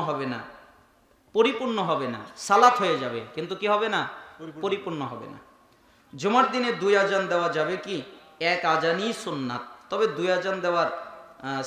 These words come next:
Speaker 1: সালাফরা শিথিলতা করেছেন, এজন্য আমি এখানে কড়া কিছু বলতে চাচ্ছি না। মুক্তাদিগণ আমিন ইমামের সাথে বলবে নাকি পরে বলবে? ইমাম যখন আমিন বলেন তখন তোমরা আমিন বলো, ওই সময়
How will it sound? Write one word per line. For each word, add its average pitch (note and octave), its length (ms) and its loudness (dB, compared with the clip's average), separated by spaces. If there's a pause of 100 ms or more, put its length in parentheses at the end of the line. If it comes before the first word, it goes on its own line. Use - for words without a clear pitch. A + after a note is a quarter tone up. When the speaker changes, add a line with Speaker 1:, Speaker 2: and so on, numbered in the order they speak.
Speaker 1:
সালাফরা F#3+ 460 0 (220)
শিথিলতা G3+ 560 -4
করেছেন, B2+ 360 -8 (220)
এজন্য F#3 220 -4 (100)
আমি F3 160 -4
এখানে F3 200 -6 (160)
কড়া F3 260 0
কিছু E3 140 -8 (100)
বলতে C#3+ 260 -6
চাচ্ছি - 320 -12
না। A2 60 -14 (840)
মুক্তাদিগণ F#3+ 720 0 (320)
আমিন F#3+ 240 -2 (280)
ইমামের F3+ 420 -2
সাথে D#3 220 -2 (100)
বলবে G#3+ 240 0 (160)
নাকি E3 260 -4 (300)
পরে D#3+ 280 0
বলবে? B2+ 280 -6 (580)
ইমাম G#3 320 2 (160)
যখন G3 260 0 (240)
আমিন E3+ 220 -4 (140)
বলেন C#3+ 260 0 (520)
তখন G3+ 240 0 (160)
তোমরা F3+ 260 0 (200)
আমিন D3 220 -4 (160)
বলো, A#2+ 240 -4 (380)
ওই G#3+ 100 0 (100)
সময় G#3+ 260 0